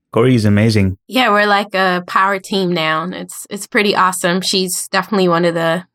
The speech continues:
Speaker 2: um, major reasons why I decided to join Off Grid.
Speaker 1: Fantastic. All right. So, uh, before we actually start with, uh, Gradle and Groovy and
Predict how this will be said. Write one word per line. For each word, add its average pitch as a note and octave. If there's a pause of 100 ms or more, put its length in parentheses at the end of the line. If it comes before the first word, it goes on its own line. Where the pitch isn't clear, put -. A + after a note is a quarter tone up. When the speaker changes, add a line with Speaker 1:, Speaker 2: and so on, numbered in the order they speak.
(100)
Speaker 2:
um, E3+ (120)
major G3
reasons F3
why D#3+
I D#3
decided E3
to E3+ (120)
join D#3+
Off E3
Grid. D#3+
Speaker 1:
Fantastic. G2+
All C#3
right. A2
So, A2+
uh, G#2 (480)
before E3+
we C4+
actually C#3+
start A2+ (220)
with, A2+
uh, F#2+ (200)
Gradle G#2+
and G2+
Groovy G#2+
and F#2